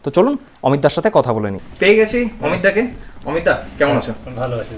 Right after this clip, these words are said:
Speaker 1: ভালো আছো?
Speaker 2: হ্যাঁ।
Speaker 1: আহ, অমিত দার সঙ্গে কিন্তু এর আগে আমি তখ-, যখন দার্জিলিং এসেছিলাম তখন অমিত দার সঙ্গে পরিচয় হয়েছে।
Speaker 2: হুম।
Speaker 1: সেই সোর্সেই আজকে অমিত দার হোটেলে আমরা এসেছি, মানে হোটেলে আমরা থাকছি অমিত দার কাছে। অমিত দার কিন্তু একটা নয়, তিন তিনটে হোটেল রয়েছে দার্জিলিংয়ের বুকে।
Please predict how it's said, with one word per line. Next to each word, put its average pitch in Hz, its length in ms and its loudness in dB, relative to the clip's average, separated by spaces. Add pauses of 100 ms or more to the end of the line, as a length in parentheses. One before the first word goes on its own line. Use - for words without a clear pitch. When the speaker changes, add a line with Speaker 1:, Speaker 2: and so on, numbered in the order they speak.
Speaker 1:
ভালো 143 140 4
আছো? 127 240 0
Speaker 2:
হ্যাঁ। - 260 -6
Speaker 1:
আহ, 139 120 4
অমিত 160 160 2
দার 196 100 2
সঙ্গে 208 220 0
কিন্তু 208 300 0
এর 156 140 2
আগে 147 220 2
আমি 180 120 -2
তখ-, 170 200 -2
যখন 156 240 -2
দার্জিলিং 151 380 0
এসেছিলাম 147 360 -2
তখন 143 200 -2
অমিত 135 160 -2
দার 135 100 0
সঙ্গে 151 180 -2
পরিচয় 127 280 0
হয়েছে। 113 320 -4
Speaker 2:
হুম। 127 220 -6
Speaker 1:
সেই 175 180 0
সোর্সেই 202 420 4
আজকে 160 260 0
অমিত 143 200 2
দার 143 220 4
হোটেলে 147 260 0
আমরা 127 220 2
এসেছি, 147 300 -4 (320)
মানে 135 260 -2 (240)
হোটেলে 170 240 2
আমরা 175 280 0
থাকছি 156 320 2
অমিত 131 180 2
দার 131 120 4
কাছে। 113 180 0
অমিত 135 280 0
দার 196 120 4
কিন্তু 208 300 -2
একটা 196 360 2
নয়, 156 200 2 (400)
তিন 214 240 6
তিনটে 214 240 6
হোটেল 180 240 0
রয়েছে 175 320 0
দার্জিলিংয়ের 143 440 2
বুকে। 113 200 -6